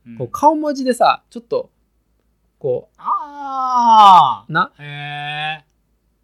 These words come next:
Speaker 1: ー。
Speaker 2: み-、み-、わかる？これ意味。
Speaker 1: みたいな。
Speaker 2: これ、これ、これ。
Speaker 1: みたいな、
Speaker 2: ちょっと、
Speaker 1: みたいな。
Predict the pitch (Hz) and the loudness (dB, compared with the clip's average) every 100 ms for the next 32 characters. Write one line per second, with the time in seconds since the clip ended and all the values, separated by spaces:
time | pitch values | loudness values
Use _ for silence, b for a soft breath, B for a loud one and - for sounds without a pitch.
0 | _ _ 185 202 202 202 196 202 202 139 | _ _ -8 -8 -6 -6 -2 0 0 -4
1 | 123 107 107 _ _ _ _ _ _ _ | -8 -12 -20 _ _ _ _ _ _ _
2 | _ _ _ _ _ _ _ 147 143 139 | _ _ _ _ _ _ _ -18 -12 -10
3 | 104 123 107 120 - _ 147 277 - 113 | -8 -8 -8 -10 -14 _ -2 2 2 0
4 | 95 | -20